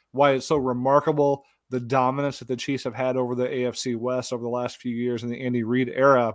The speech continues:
But it's not easy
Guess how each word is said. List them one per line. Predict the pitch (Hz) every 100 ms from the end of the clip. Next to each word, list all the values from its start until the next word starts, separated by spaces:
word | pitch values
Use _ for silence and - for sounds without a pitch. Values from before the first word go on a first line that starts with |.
| -
But | 151 143 - _ _ _ _ _ _ _
it's | 160 -
not | 160 196 190 - _ _
easy | 165 185 190 135 127